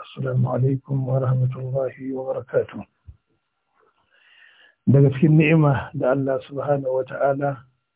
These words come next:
ya yi mana a cikin addinin Musulunci, Musulunci ya zamo addini ne mai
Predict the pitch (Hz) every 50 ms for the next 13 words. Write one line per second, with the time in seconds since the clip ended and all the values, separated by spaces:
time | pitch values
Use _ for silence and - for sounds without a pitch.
0 | _ _ _ _ _ _ _ _ _ _ _ _ _ _ _ _ _ _ _ -
1 | 120 131 143 139 139 139 139 139 135 135 123 113 123 - - 143 135 117 110 117
2 | 127 135 135 131 127 123 123 127 127 - 143 143 143 139 143 - - - 135 135
3 | 131 127 131 143 139 135 - - 135 139 139 135 - - 131 131 127 127 131 131
4 | 135 135 131 131 135 117 113 117 131 135 135 131 120 117 120 135 139 135 135 131
5 | 117